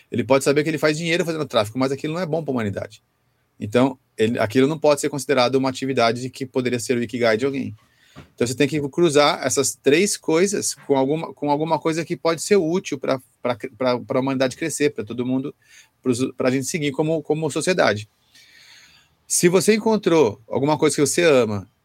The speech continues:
e você é bom ou tá disposto a estudar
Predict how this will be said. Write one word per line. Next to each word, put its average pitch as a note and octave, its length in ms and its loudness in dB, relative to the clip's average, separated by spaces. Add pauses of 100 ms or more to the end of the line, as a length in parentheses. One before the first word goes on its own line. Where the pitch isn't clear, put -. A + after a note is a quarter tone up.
(180)
e A#2 80 -2
você B2+ 380 0 (340)
é C#3+ 100 4
bom C3 480 4
ou B2 160 2
tá C3+ 160 0
disposto C#3 480 0
a B2+ 40 0
estudar B2 340 0